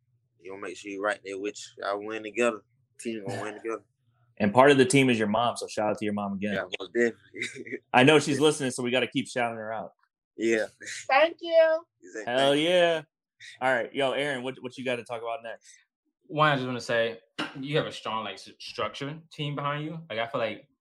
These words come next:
Speaker 4: one of my priorities right now definitely is, like, I don't like yes men. Like, if you my friend, I don't need you agreeing with everything that I'm, like,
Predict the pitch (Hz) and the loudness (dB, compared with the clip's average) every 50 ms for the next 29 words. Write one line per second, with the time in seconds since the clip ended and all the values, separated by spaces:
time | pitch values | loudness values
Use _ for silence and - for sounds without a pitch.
0 | _ _ _ _ _ 123 143 165 180 180 160 147 - - 139 139 139 139 139 135 | _ _ _ _ _ -6 -2 0 2 2 2 2 0 0 0 0 0 0 -2 -4
1 | 127 139 135 131 131 135 139 139 139 - - - 131 131 135 135 139 127 113 - | -2 -2 -2 0 0 0 0 0 -2 -6 -10 -10 -4 -4 -2 -2 -4 -8 -6 -6
2 | 104 101 98 - _ - - 151 156 139 120 117 107 - - 107 107 104 - - | -6 -6 -8 -10 _ -12 -8 -6 -6 -4 -4 -6 -6 -8 -8 -8 -8 -8 -10 -16
3 | - 95 92 92 92 90 _ _ _ _ _ _ _ _ _ _ _ _ - - | -20 -18 -18 -18 -18 -20 _ _ _ _ _ _ _ _ _ _ _ _ -20 -14
4 | - 151 165 170 165 147 131 - _ - 135 143 135 127 131 131 123 123 120 127 | -12 -10 -6 -4 -4 -4 -4 -8 _ -6 -4 -2 -2 -2 -2 -4 -4 -6 -6 -6
5 | 113 107 104 113 117 110 107 104 98 101 98 92 107 104 98 95 98 _ _ _ | -8 -8 -8 -10 -10 -10 -8 -8 -10 -10 -10 -12 -16 -16 -16 -18 -20 _ _ _
6 | _ _ _ 120 110 101 98 98 - - - 139 131 - | _ _ _ -4 -4 -4 -4 -6 -6 -6 -6 -6 -6 -6